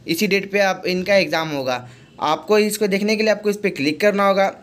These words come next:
इस पर जैसे ही क्लिक करोगे, तो आपके सामने ये डाउनलोड करने का ऑप्शन आ जाएगा और दोस्तों, फिर आपके सामने ये पीडीएफ़ डाउनलोड हो जाएगा।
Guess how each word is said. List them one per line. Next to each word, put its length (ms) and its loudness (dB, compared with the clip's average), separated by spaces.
इस 100 -2
पर 160 2
जैसे 300 2
ही 60 -6
क्लिक 260 -4
करोगे, 280 4
तो 140 0
आपके 220 -4
सामने 280 0
ये 140 4
डाउनलोड 360 -4
करने 200 0
का 100 2
ऑप्शन 260 -2
आ 100 -2
जाएगा 440 2
और 180 2
दोस्तों, 260 -4
फिर 180 0
आपके 180 0
सामने 200 0
ये 80 2
पीडीएफ़ 260 0
डाउनलोड 360 0
हो 60 0
जाएगा। 340 0